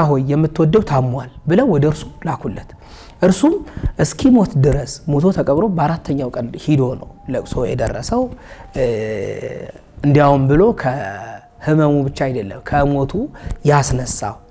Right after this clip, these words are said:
ያስነሳው። እና ልናስተውል የሚገባን ነገር ድህነት ለሁሉም ተፈጽሟል። እ፣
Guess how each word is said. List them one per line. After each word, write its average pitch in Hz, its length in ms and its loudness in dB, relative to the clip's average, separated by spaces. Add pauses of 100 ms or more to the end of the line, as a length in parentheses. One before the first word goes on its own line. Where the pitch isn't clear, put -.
ያስነሳው። 127 580 -4
እና 208 120 2 (1160)
ልናስተውል 226 640 4
የሚገባን 156 800 0
ነገር 151 360 0 (800)
ድህነት 233 520 4 (160)
ለሁሉም 226 520 4 (920)
ተፈጽሟል። 196 680 0 (420)
እ፣ 107 140 -6